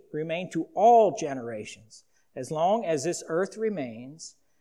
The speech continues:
and may this land, along with England, be evangelists to the world. May all who see this cross remember what we have done here,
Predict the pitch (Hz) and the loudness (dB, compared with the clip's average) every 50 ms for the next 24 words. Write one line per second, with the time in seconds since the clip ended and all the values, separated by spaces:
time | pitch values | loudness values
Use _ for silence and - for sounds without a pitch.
0 | _ _ _ _ - 147 156 175 190 208 247 262 277 262 - 254 226 233 - 214 | _ _ _ _ -6 -4 0 4 6 8 8 6 6 2 0 4 4 6 6 6
1 | 214 220 220 233 233 - 165 160 170 180 202 226 240 262 262 262 - 254 269 254 | 6 4 2 0 0 0 2 4 6 6 6 6 4 4 2 0 -2 -4 -4 -2
2 | 202 165 156 165 180 202 202 - 196 202 214 208 254 269 294 285 247 185 151 156 | -2 -2 -2 -4 -6 -8 -8 0 2 2 4 4 2 -2 -2 -2 -2 -2 -2 -2
3 | 160 151 - - 196 202 202 233 277 277 233 165 120 113 - - - _ _ _ | -2 -4 -6 -4 -2 -2 0 0 0 0 0 0 -2 -4 -10 -14 -18 _ _ _
4 | _ _ _ _ _ _ _ _ _ _ _ _ 139 143 151 165 185 202 202 214 | _ _ _ _ _ _ _ _ _ _ _ _ -6 2 4 6 6 6 6 6
5 | 214 196 - - - 269 269 262 247 247 240 - - - 185 165 160 160 170 170 | 4 2 2 0 0 0 2 2 2 0 0 -2 0 2 4 4 4 4 0 -2
6 | - 185 175 180 208 240 247 226 160 147 147 151 147 147 156 160 165 175 190 196 | -4 -8 -6 -2 -2 -2 -2 -2 -2 -4 -4 -4 -2 -4 -4 -4 -2 -4 -4 -4
7 | 185 185 - 208 214 202 185 156 139 110 101 113 - | -4 0 0 0 0 0 -2 -4 -8 -10 -12 -16 -18